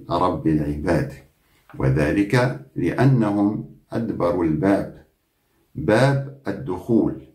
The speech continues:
بتجاهلهم واسطة الوصول، وهو اتباع الشيخ الحي صاحب مقام التربية. وانشغلوا بكتب القوم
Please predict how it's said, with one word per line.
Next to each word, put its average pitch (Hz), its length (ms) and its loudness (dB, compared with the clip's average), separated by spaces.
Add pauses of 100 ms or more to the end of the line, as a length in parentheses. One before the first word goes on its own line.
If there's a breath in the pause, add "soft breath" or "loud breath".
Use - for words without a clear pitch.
(160)
بتجاهلهم 104 1300 0
واسطة 82 840 0
الوصول، 95 580 2 (540 soft breath)
وهو 104 640 0 (180)
اتباع - 680 -2
الشيخ - 460 -6
الحي 110 480 0 (300)
صاحب 92 600 0
مقام 85 540 -4
التربية. - 760 -8 (1700 loud breath)
وانشغلوا 139 840 2
بكتب 98 720 -2
القوم 80 600 0